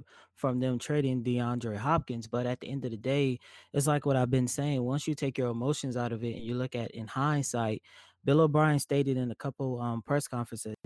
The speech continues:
that he had before the draft and either after the draft, what he's trying to do is have this team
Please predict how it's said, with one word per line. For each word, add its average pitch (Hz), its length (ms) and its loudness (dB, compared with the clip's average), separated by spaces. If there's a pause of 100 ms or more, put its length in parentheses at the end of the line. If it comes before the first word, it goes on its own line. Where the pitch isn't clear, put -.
(140)
that 113 200 -4
he 117 160 -4
had 120 240 -2
before 135 280 -6
the 131 80 -2
draft 127 300 -4
and 120 80 -6
either 120 180 -4
after 135 320 -4
the 113 120 -2
draft, 110 280 -4
what 135 100 -2
he's 151 160 0
trying 170 340 2
to 135 120 -6
do 143 280 2
is - 180 -4
have 151 340 0
this 143 220 4
team 135 460 0